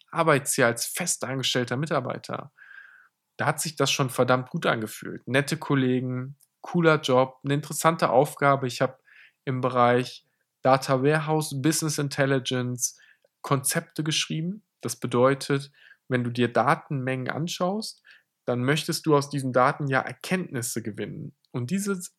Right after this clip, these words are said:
Erkenntnisgewinn, das heißt auch Business Intelligence. Da ist natürlich noch viel mehr drin. Ich sag's jetzt sehr vereinfacht. Aber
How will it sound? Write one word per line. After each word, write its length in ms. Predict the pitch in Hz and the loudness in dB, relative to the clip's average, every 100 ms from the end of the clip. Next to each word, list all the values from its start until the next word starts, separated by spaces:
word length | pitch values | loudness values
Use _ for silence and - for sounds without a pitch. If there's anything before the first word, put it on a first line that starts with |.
| _ | _
Erkenntnisgewinn, 1120 | - 135 - 196 190 147 117 - 110 110 113 - _ _ _ - | -4 -4 -2 -2 -2 -6 -8 -6 -4 -4 -6 -14 _ _ _ 2
das 340 | 156 156 _ _ _ _ - | 2 2 _ _ _ _ -10
heißt 400 | - 165 165 - | -4 -4 -4 0
auch 420 | 120 139 170 170 - | 2 4 2 -2 -2
Business 320 | 147 147 123 | -2 0 -4
Intelligence. 560 | 113 131 131 113 101 | -4 -2 -2 -6 -8
Da 80 | - | -8
ist 40 | 117 | -6
natürlich 280 | 131 147 | -4 -2
noch 100 | 143 | -2
viel 180 | 139 - | -2 -2
mehr 220 | 139 156 | 2 2
drin. 240 | 175 - 156 | 0 0 -2
Ich 100 | 123 | 2
sag's 240 | 127 127 | 2 2
jetzt 220 | 131 117 | -2 -2
sehr 160 | 120 120 | 4 4
vereinfacht. 580 | 117 - 113 127 175 180 _ _ _ _ _ _ _ - _ _ | 2 -4 -4 -6 -8 -8 _ _ _ _ _ _ _ -20 _ _
Aber 420 | 107 117 127 135 | -6 0 0 -2